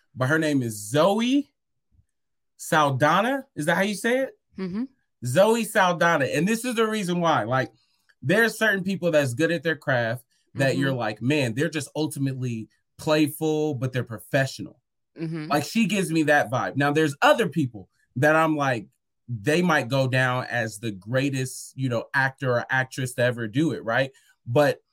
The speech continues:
Speaker 1: you can tell that they are very particular with what
Speaker 2: Okay.
Speaker 1: they do. They're
Speaker 2: Mm-hmm.
Speaker 1: detail oriented. Maybe they're not that fun to be around.
Speaker 2: They're rigid.
Speaker 1: But they're rigid, exactly.
Speaker 2: Yeah.
Speaker 1: And they're perfectionists almost. And that's fine. Like, that gets you the Oscars, right?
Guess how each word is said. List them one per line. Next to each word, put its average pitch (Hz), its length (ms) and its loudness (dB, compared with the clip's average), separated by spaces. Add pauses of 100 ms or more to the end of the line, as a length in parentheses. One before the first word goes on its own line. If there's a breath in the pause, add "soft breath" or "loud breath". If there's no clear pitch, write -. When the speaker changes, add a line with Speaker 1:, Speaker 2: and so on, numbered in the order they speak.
(160)
Speaker 1:
you 156 160 0
can 135 200 -2
tell 170 320 4
that 135 200 -4
they 135 120 -2
are 117 120 0
very 123 420 -2
particular 123 920 -10 (380)
with 120 160 -4
what 120 160 0
Speaker 2:
Okay. 160 120 -2
Speaker 1:
they 107 60 -2
do. 90 260 -6 (300)
They're 113 120 -2
Speaker 2:
Mm-hmm. 101 80 -8
Speaker 1:
detail 170 520 4
oriented. 147 640 0
Maybe 139 240 0
they're 127 160 -2
not 127 280 0
that 113 180 -2
fun 165 560 0
to 165 140 -6
be 160 200 0
around. 160 540 4 (160)
Speaker 2:
They're 175 120 2
rigid. 175 220 6
Speaker 1:
But 151 280 4 (520)
they're 143 220 4
rigid, 147 480 2
exactly. 147 460 2
Speaker 2:
Yeah. 151 160 0
Speaker 1:
And 131 120 -2
they're 135 100 0
perfectionists 135 760 -2
almost. 110 420 -6
And 127 100 -4
that's 214 220 2
fine. 196 400 0
Like, 127 220 -4 (320)
that 185 240 6
gets 233 240 -4
you 190 80 -2
the 143 100 0
Oscars, 120 500 -8
right? 143 340 0